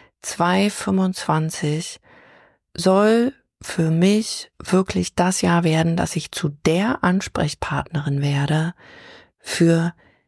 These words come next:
die krassesten und besten, zeitsparendsten und effizientesten Strategien, womit man sein Business führen kann, nämlich als Frau.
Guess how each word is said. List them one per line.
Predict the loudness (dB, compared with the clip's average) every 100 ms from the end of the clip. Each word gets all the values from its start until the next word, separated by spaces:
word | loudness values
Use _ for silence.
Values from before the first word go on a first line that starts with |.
| _
die | -14
krassesten | -6 -2 0 0 -2 -2 -2 0
und | 0 2
besten, | 2 0 -2 0 2 0 -4 -16 _ -14
zeitsparendsten | -4 0 0 -2 -2 2 2 0 -2 -4 -6
und | -2
effizientesten | -2 -2 -2 -6 -6 0 4 4 4 0 -2 -4 -2 0 -2
Strategien, | -4 -2 -2 -2 0 2 4 2 0 -4 -20 -20 _ _ _ _ _ _ 0
womit | 2 2 2
man | 2
sein | 2 2
Business | 0 0 -4
führen | -2 0 2 2
kann, | -2 -2 -2 2
nämlich | 2 4 2 -2 -2
als | -4 -6
Frau. | -6 -2 0 0